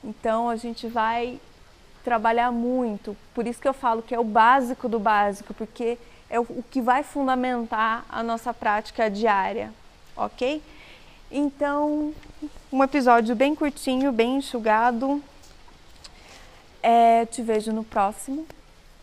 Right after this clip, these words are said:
Então, até lá. Um grande beijo da bruxa.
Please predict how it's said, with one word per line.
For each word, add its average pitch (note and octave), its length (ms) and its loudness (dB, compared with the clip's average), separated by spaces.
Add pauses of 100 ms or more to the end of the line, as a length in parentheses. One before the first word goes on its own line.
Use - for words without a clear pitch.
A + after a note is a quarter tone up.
(400)
Então, A3+ 480 -10 (480)
até A#3+ 340 -8
lá. D4 300 0 (600)
Um A#3+ 160 -8
grande D#4 400 0
beijo D4 300 4
da C#4 140 2
bruxa. C4 560 -4